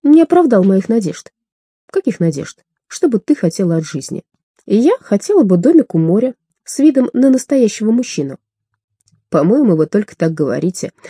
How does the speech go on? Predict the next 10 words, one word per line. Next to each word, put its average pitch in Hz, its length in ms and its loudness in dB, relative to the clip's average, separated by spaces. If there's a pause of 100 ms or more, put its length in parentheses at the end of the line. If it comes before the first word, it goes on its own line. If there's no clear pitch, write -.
(360)
На 240 140 2
самом 392 300 6
деле 294 260 6
никуда 262 500 4
вы 240 120 4
не 208 100 4
хотите, 151 720 -6 (320)
напомнил 156 480 -2
ей 147 180 -4
Павел 196 360 -2